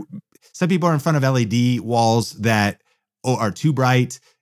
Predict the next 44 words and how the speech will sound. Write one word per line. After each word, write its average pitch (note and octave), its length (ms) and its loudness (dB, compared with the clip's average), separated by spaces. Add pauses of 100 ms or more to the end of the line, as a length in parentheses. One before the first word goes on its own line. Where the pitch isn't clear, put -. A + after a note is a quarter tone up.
(100)
It G#2+ 160 -6
washes A#2+ 400 0
them A#2+ 200 0
out. A#2+ 380 0
It A#2 80 -4
mess-, A2+ 320 -2
there's G#2+ 240 -2
weird A2 240 0
lines A2+ 460 2
behind A#2 500 -2
them. A2+ 300 0 (360)
I B2+ 100 0
understand C3+ 360 2
that A#2+ 40 -2
this A#2 120 -6
could B2 140 0
all A#2+ 80 2
be A2 120 -2
very A2 440 2
overwhelming A2 500 2
for G#2 140 -2
the G2 80 0
listener G#2 500 2 (340)
in B2 140 2
the A2+ 80 0
sense A#2+ 320 0
of, G#2+ 80 0
like, G2+ 160 2
there's - 160 -6
so C#3 100 2
many A#2 120 2
different G2+ 260 -2
details, A2+ 480 2
but A2 220 -6
these A3 240 0
are A#3+ 100 0
the D#3+ 80 0
nuances. B2 640 0
If G2 140 -6
you C3 100 0
get D3+ 220 0
your F#3+ 100 0
lighting C3 440 0
right, A#2 360 -2